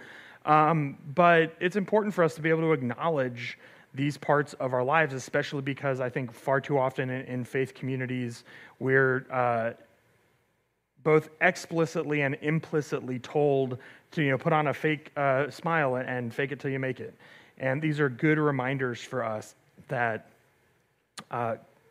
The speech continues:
God welcomes all of us, the whole person, um, and, and there's no, uh, sort of, like, prerequisite emotional state that you have to be in to, to worship and to connect with God. I think far too often we allow,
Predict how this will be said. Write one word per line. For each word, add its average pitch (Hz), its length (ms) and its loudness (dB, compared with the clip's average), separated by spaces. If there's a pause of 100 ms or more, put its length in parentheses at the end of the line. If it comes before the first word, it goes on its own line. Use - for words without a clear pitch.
(220)
God 156 300 2
welcomes 135 500 -2 (140)
all 143 360 0
of 113 140 -4
us, 110 200 -8
the 123 80 -8
whole 139 180 -4
person, 113 560 -10 (400)
um, 113 520 -2 (760)
and, 135 160 -2
and 127 180 -4
there's 131 160 -2
no, 143 480 4 (380)
uh, 120 280 -2
sort 131 200 -2
of, 123 100 -4
like, 120 160 -6
prerequisite 165 800 2
emotional 135 520 0
state 143 360 -4
that 127 80 -8
you 123 100 -4
have 120 140 -4
to 120 80 -8
be 120 160 -4
in 107 160 -6
to, 123 140 -10
to - 200 -10
worship 113 380 -8
and 113 100 -10
to 107 80 -12
connect 113 280 -10
with 104 140 -14
God. 104 220 -10
I 104 60 -10
think 113 200 -10
far 127 200 -2
too 123 180 -6
often 117 340 -6
we 117 120 -6
allow, 113 480 -2